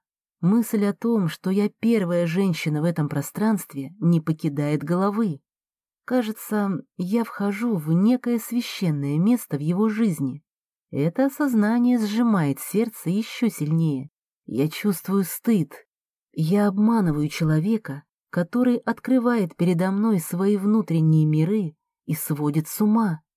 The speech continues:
Интерьер оформлен в элегантном стиле современного минимализма. Каждый предмет мебели и аксессуар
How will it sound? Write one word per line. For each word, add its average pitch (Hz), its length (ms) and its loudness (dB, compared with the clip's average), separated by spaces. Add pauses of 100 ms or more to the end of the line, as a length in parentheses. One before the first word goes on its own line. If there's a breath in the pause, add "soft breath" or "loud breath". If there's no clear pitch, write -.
(840)
Интерьер 156 640 0
оформлен 226 640 2
в 170 120 2
элегантном 170 600 0
стиле 202 500 -2
современного 151 800 0
минимализма. 165 840 0 (520)
Каждый 214 480 2
предмет 214 560 2
мебели 160 480 2
и 139 260 2
аксессуар 165 800 -2